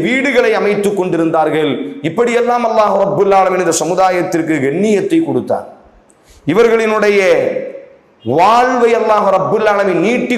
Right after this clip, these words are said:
கொடுத்ததாகவும் வரலாற்றில் நாம் பா-, பார்க்கிறோம். மிக நீண்ட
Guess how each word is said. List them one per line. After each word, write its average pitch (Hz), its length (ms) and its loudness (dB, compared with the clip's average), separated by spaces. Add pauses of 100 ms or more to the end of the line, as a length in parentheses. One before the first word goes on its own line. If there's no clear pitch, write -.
கொடுத்ததாகவும் 196 720 0 (160)
வரலாற்றில் 175 540 0
நாம் 143 160 -6
பா-, 135 100 -2 (120)
பார்க்கிறோம். 113 500 -8 (120)
மிக 165 100 0 (100)
நீண்ட 254 360 2